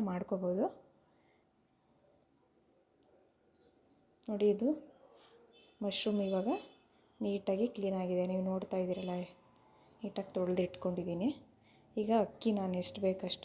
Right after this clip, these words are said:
ನಾನು ಮೂರು ಗ್ಲಾಸ್ ಅಕ್ಕಿನ ತೆಗೆದಿಟ್ಟಿದ್ದೀನಿ, ಇನ್ನೂ ತೊಳೆದಿಲ್ಲ, ಅಷ್ಟು ಅಕ್ಕಿ ಬೇಕಾಗುತ್ತೆ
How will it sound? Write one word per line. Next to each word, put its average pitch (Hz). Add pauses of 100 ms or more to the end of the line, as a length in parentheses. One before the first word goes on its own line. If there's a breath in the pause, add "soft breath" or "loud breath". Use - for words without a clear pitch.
ನಾನು 185
ಮೂರು 202
ಗ್ಲಾಸ್ 190
ಅಕ್ಕಿನ 190 (640 loud breath)
ತೆಗೆದಿಟ್ಟಿದ್ದೀನಿ, 190 (1160)
ಇನ್ನೂ 208 (100)
ತೊಳೆದಿಲ್ಲ, 185 (280)
ಅಷ್ಟು -
ಅಕ್ಕಿ 208
ಬೇಕಾಗುತ್ತೆ 180